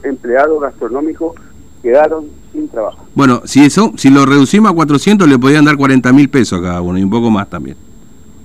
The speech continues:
Speaker 2: con esos veintiún millones de pesos.
Speaker 1: Todo el ejemplo. Pero bueno, vivimos de realidades distintas.
Speaker 2: Eh, concejal, gracias, muy amable, que tenga buen día.
Speaker 1: Gracias, buen día.
Speaker 2: Hasta luego. Bueno, ayer la verdad que tam-, también nosotros habíamos enterado de esto.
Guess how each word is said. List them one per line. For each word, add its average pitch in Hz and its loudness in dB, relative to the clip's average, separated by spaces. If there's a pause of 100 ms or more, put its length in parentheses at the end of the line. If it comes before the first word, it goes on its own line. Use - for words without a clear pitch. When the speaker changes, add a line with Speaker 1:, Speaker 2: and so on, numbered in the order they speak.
(480)
Speaker 2:
con 104 0
esos 107 0
veintiún 104 0
millones 95 -2
de 85 -12
pesos. - -14 (1160)
Speaker 1:
Todo 127 -6
el 117 -6
ejemplo. - -16 (140)
Pero 127 -10
bueno, - -8 (480)
vivimos 131 -8
de 127 -4
realidades 123 -2
distintas. 120 -16 (600)
Speaker 2:
Eh, 135 4
concejal, 156 2
gracias, 156 2
muy 156 4
amable, 135 2
que 113 2
tenga 139 0
buen 135 4
día. 113 2
Speaker 1:
Gracias, - -18
buen 127 -14
día. 127 -16
Speaker 2:
Hasta - -8
luego. 95 -2 (560)
Bueno, 175 2
ayer 196 -2
la 359 0
verdad 247 0
que 220 -4
tam-, 110 -10
también 123 -6
nosotros 120 -8
habíamos 117 -6
enterado 104 -8
de 110 -6
esto. 110 -16